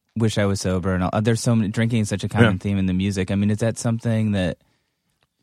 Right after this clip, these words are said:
Speaker 1: you, like, go back and forth with? Is it something you think about a lot? Has it slowed down as you've gotten older? 'Cause that's something, like, I feel like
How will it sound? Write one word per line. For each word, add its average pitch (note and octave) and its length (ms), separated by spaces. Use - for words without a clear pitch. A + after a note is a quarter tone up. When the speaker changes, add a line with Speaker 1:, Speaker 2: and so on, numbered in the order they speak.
Speaker 1:
you, A2+ 260
like, G#2+ 200
go G#2 160
back F#2+ 200
and F#2+ 120
forth C#3 320
with? C3 260
Is A2 160
it G2+ 80
something G#2+ 280
you F#2 100
think B2+ 220
about B2 200
a B2 80
lot? A#2+ 180
Has G#2 160
it F#2+ 60
slowed G2+ 220
down F#2+ 200
as F2+ 120
you've F2 120
gotten F2 260
older? A#2 420
'Cause A2+ 140
that's C3 180
something, C3 320
like, G2+ 200
I A2 140
feel A2 280
like F#2+ 340